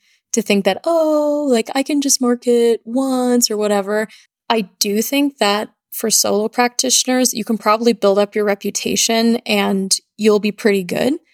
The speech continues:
Like, after you, you know, build that referral network, likely, you know, in part due to your digital marketing, they definitely have to worry about it less.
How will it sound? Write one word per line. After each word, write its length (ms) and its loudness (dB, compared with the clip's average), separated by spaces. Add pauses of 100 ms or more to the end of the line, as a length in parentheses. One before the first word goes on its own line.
(340)
Like, 180 -2
after 360 0
you, 520 2
you 160 2
know, 240 0
build 380 2
that 140 0
referral 400 -2
network, 480 -2 (220)
likely, 600 0 (140)
you 120 2
know, 160 2
in 100 0
part 320 0
due 140 -2
to 60 0
your 360 0 (280)
digital 280 0
marketing, 540 -2 (480)
they 180 2
definitely 260 0
have 100 -4
to 100 -2
worry 100 0
about 200 -2
it 120 -12
less. 480 0